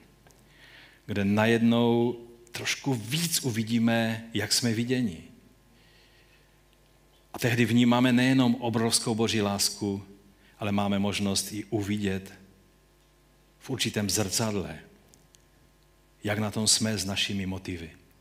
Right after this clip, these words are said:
Co je hnací silou našeho života. A máme možnost vyznat tak jako Petr:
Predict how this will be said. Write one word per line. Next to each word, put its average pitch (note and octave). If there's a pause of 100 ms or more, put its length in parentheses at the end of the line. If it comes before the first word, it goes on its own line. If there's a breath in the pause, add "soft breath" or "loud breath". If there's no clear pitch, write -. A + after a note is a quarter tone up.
(600 soft breath)
Co -
je A#2+
hnací A#2
silou A#2
našeho G#2
života. F#2+ (840 soft breath)
A -
máme G#2
možnost G#2+
vyznat A2
tak A2+
jako A#2
Petr: E2+